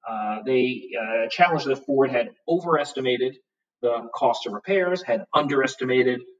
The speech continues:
the risk, and had underestimated the value of life. Um, as a result, the public really was livid. Uh,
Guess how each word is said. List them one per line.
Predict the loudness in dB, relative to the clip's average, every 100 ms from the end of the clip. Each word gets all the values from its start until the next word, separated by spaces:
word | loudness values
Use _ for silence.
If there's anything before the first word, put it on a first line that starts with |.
| _
the | -10
risk, | 0 0 0 -6
and | -6
had | -4 -4 2
underestimated | 2 4 0 -2 -2 -2 -2
the |
value | -4 -4 -4
of | -6
life. | _ _ _ _ _ _ -4 0
Um, | 0 -2 -10 _ _ _ _
as | 0 2
a | 2
result, | 0 0 -2 -4 _ -10
the |
public | -2 4 4 4 -2 -18 2
really | 4 4
was | 2 2 2
livid. | 0 2 -2 -6 _ _ 0
Uh, | 2 2